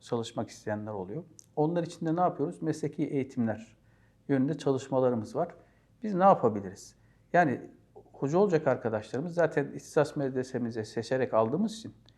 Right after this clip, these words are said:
alttan yetişenlerin çoğu ihtisas medresesine giremiyorlar. O seçilmiş arkadaşlarımız hoca oluyor ki bu da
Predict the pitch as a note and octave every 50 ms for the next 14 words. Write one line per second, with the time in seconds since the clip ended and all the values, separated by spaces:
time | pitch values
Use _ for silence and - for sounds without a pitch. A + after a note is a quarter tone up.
0 | _ _ _ _ _ _ _ _ _ - A#2 A#2+ - - - F3 F3 D#3+ - -
1 | - C#3 B2+ A#2+ A#2+ A2+ A#2 - - - D3+ C#3 - - - - - C3+ B2+ -
2 | - B2 A2 G2 G#2+ G#2+ - - - - F#3+ G#3+ F#3+ F#3 F3 D#3+ C#3 A#2 G2 F#2
3 | F2+ F#2+ F#2 - _ _ _ _ _ _ - _ _ _ _ _ _ _ _ _
4 | _ _ _ _ F#3 F#3+ - - F#3 - - G3 G3 G#3 - - E3+ D#3+ - D3
5 | C3 B2+ B2+ - - B2 A#2+ B2 A2+ A2+ - A2+ B2 B2+ C#3 C#3+ D#3+ F3+ A3 G#3+
6 | A3 - D3+ C#3+ D#3+ E3 D#3 D3